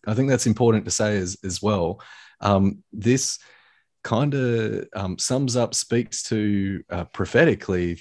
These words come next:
this, this moment that I think the whole, um,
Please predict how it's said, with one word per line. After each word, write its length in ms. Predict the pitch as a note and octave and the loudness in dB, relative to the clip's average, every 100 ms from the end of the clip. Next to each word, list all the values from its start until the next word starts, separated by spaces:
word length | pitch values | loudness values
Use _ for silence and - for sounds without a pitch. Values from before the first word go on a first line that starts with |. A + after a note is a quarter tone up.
| - | -4
this, 340 | A2 - - | -2 -2 -8
this 260 | - G#2+ - | -4 -4 0
moment 440 | G2 G#2+ G#2+ G2+ | 2 2 2 0
that 240 | - F#2 - | -2 -4 -4
I 80 | F2+ | -4
think 360 | G#2+ G2+ - _ _ _ _ | -2 -2 -4 _ _ _ _
the 560 | F#2+ F#2 F2+ F2+ F2+ - _ - | -2 0 2 0 -2 -4 _ -16
whole, 520 | - A2+ G#2+ G2+ F2+ - | 0 2 4 2 -2 -4
um, 420 | F2 E2+ D#2 | -4 -2 -4